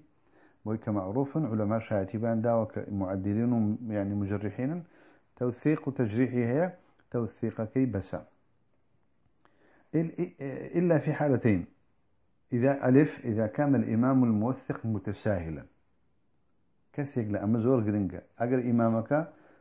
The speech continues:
متساهل بولا توثيق. زور كس بس ثقة أذان الثقنية. كابن حبان. <coughs> كابن حبان. أجر ريبون نمونا.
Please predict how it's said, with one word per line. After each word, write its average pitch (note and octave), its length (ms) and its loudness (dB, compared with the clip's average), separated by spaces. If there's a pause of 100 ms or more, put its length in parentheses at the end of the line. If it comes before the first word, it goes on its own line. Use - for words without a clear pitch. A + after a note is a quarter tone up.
(140)
متساهل B2+ 680 -2
بولا G#2+ 220 0
توثيق. F#2 520 -8 (1120)
زور F3+ 100 0
كس C3+ 160 0
بس B2 220 -2
ثقة D3 240 -4
أذان A#2+ 220 0
الثقنية. B2+ 680 0 (1160)
كابن D#3 340 2
حبان. B2 500 4 (800)
<coughs> - 760 -20
كابن B2 300 0
حبان. - 240 -16 (540)
أجر C3 240 4
ريبون C#3+ 360 4
نمونا. C3 360 4